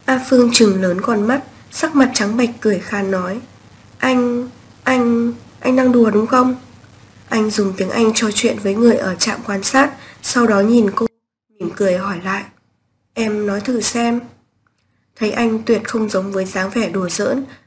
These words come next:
một cơn rùng mình thoáng qua, A Phương luống cuống tay chân, bắt đầu cởi dây an toàn kinh hoàng la lớn,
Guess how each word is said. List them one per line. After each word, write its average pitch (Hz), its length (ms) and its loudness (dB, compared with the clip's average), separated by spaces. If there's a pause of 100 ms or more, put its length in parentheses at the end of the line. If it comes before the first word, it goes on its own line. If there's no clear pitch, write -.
(140)
một 240 200 2
cơn 226 220 2
rùng 208 200 -2
mình 196 220 0
thoáng 190 240 -6
qua, 233 340 -2 (280)
A 202 140 -8
Phương 196 380 -2
luống 185 180 -4
cuống 185 260 -6
tay 208 180 -4
chân, 214 340 -2 (260)
bắt 285 180 -4
đầu 226 160 2
cởi 202 240 -2
dây 190 160 -2
an 190 240 -4
toàn 185 300 -4
kinh 196 180 -6
hoàng 202 300 -2
la 190 180 -6
lớn, 180 360 -4